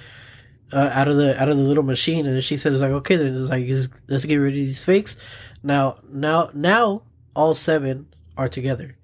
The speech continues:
And immediately this machine activates, and we see this little orb just popping up, saying, it's like, "Oh," and then she says, like, "Oh, it's working at last. A new Pokemon is my," and just <laughs> shoo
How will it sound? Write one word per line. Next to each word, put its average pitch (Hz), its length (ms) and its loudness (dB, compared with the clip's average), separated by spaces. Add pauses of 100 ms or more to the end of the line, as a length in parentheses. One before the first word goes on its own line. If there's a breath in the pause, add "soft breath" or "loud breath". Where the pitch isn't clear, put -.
(880 soft breath)
And 147 600 2
immediately 170 560 0
this 151 140 -8
machine 147 400 -2
activates, 135 600 0
and 139 200 0
we 143 100 -2
see 226 140 -2
this 202 140 0
little 160 360 2
orb 156 420 0
just - 300 -4
popping 139 340 -4
up, 180 320 -2
saying, 147 260 -2
it's 139 100 -4
like, 135 120 -2
"Oh," 175 140 2
and 156 160 -2
then 165 100 0
she 170 140 -4
says, 151 220 -2
like, 151 140 0
"Oh, 214 160 4
it's - 140 -2
working 180 360 0
at 123 80 0
last. 156 220 0
A - 20 -2
new 151 160 0
Pokemon 160 500 0
is 135 80 0
my," 160 220 0 (880)
and 139 240 2
just 139 140 0
<laughs> - 80 -4
shoo - 80 -6